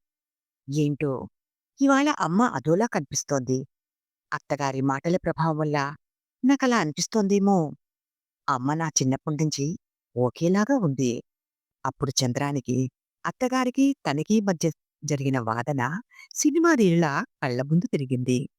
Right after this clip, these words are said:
"చంద్రం, పెద్దావిడిని సుఖంగా ఉండనివ్వు." "అంటే మా అమ్మని నేను కష్టపెడుతున్నానా?"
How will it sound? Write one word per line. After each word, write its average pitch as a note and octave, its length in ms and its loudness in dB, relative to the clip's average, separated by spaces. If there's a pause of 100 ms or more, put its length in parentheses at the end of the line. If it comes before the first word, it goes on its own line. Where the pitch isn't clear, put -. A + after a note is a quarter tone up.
(160)
"చంద్రం, C#3+ 420 0 (580)
పెద్దావిడిని D#3+ 640 0 (220)
సుఖంగా F#3+ 480 2
ఉండనివ్వు." F3+ 520 2 (580)
"అంటే B3 280 -2 (460)
మా F3 220 4
అమ్మని G3+ 260 0
నేను A#3 260 2 (320)
కష్టపెడుతున్నానా?" A3+ 720 0